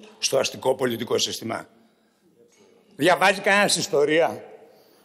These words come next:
Δεν είναι καθόλου καινούριο.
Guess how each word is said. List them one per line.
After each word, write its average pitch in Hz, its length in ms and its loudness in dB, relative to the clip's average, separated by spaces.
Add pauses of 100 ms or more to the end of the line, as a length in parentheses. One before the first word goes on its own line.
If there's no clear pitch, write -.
(1900)
Δεν 247 200 2
είναι 254 160 4
καθόλου 247 520 2
καινούριο. 170 600 2